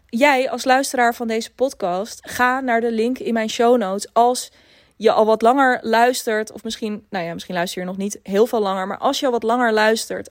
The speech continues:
als jij op dit moment behoefte hebt aan, eh, het loslaten van het uurfactuurmodel, als je behoefte hebt aan het echt groots gaan ondernemen, ehm, hè, om echt met een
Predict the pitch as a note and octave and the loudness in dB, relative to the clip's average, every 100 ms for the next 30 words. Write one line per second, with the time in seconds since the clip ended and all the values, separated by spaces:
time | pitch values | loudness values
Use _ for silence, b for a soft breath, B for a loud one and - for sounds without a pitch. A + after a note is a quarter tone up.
0 | - A#3 C#4+ C#4 B3+ A3+ A3 A#3 A#3 G#3+ | 0 2 2 0 0 0 -2 -4 -6 -4
1 | G#3 G3+ G#3 - B B B G#3+ G#3 B3 | -4 -4 -6 -14 B B B -2 2 2
2 | C#4+ - G#3 G3+ F#3+ - - G3+ G3+ A3 | 0 -2 -4 -4 -6 -8 -4 -2 -2 -6
3 | b b b b - G3 G3 G#3 G#3+ A#3 | b b b b -2 -2 0 -2 -2 2
4 | C#4+ D4 C4+ A#3 G#3+ G#3+ G#3 - - A3 | 2 2 0 0 0 -2 -6 -6 -4 -4
5 | A3 - - A#3+ A#3+ A#3 G#3+ - C4 C4 | -4 -6 -8 -2 -2 -4 -8 -2 0 0
6 | G#3 G3+ G3 G3 - A3 A3+ G3+ G#3+ C4 | 0 -4 -6 -6 -6 -8 -6 -4 0 2
7 | D#4 C4+ A#3 A3 - G#3+ G#3+ - - C4+ | 2 0 0 0 -2 -6 -6 -6 0 0
8 | - - A#3 A3+ A#3 A#3 G#3+ G#3+ G3 G3+ | 0 -6 -2 0 -2 -6 -6 -6 -4 0
9 | A#3+ A#3 F#3 A3 B B B B B - | 2 2 -2 -10 B B B B B -2
10 | G#3 G#3 G#3 G#3 G#3+ - _ _ _ _ | 2 4 2 0 -4 -10 _ _ _ _
11 | - - B3 - A3+ A#3+ A#3+ A3+ G#3+ | -16 0 2 2 0 -2 -2 -2 -4